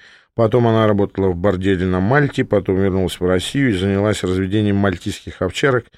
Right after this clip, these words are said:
Тут-то и нашла свою любовь. «Балда!» — не выдержал я. «Мальтийских овчарок в природе не существует, есть мальтийские баллонки». «Это ты у нас боковод, тебе и положено знать», — не смутился Котя. «А рядовому читателю по барабану, что мальтийская баллонка, что ершистский терьер.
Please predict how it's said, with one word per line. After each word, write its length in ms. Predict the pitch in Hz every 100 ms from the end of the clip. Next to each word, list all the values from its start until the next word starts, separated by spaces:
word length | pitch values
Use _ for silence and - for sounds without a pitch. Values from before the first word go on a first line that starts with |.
| _ _ _ -
Тут-то 340 | 143 - 135
и 120 | 123
нашла 440 | 117 110 - 110 117
свою 340 | - 104 107
любовь. 460 | 104 101 92 85 - -
«Балда!» — 720 | 95 110 120 104 98 104 95
не 120 | 92
выдержал 460 | 87 82 82 85 85
я. 240 | 85 76 _ _ -
«Мальтийских 540 | 110 143 135 165 - 131
овчарок 420 | 139 165 143 110
в 20 |
природе 500 | - 143 147 156 127
не 120 | 135
существует, 680 | - 123 - 123 - 120 92
есть 240 | 101 113 117
мальтийские 540 | 120 - 131 - 120
баллонки». 560 | 104 123 117 87 - - _ _ _ _ - -
«Это 220 | 139 156
ты 160 | 180
у 80 | 170
нас 340 | 143 120 - 110
боковод, 500 | 110 135 139 147 117
тебе 180 | 110
и 20 | 110
положено 440 | 110 104 90 95
знать», — 260 | 87 95 82
не 80 | 87
смутился 480 | - 92 87 80 87
Котя. 360 | - 85 92
«А 40 | 113
рядовому 360 | 131 165 160
читателю 400 | 131 - 147 113
по 140 | 101 113
барабану, 540 | 113 127 120 107 95
что 160 | - 113
мальтийская 480 | 113 110 117 - 107
баллонка, 460 | 113 139 139 -
что 180 | - 104
ершистский 520 | 104 90 113 - 107
терьер. 420 | - 95 87 78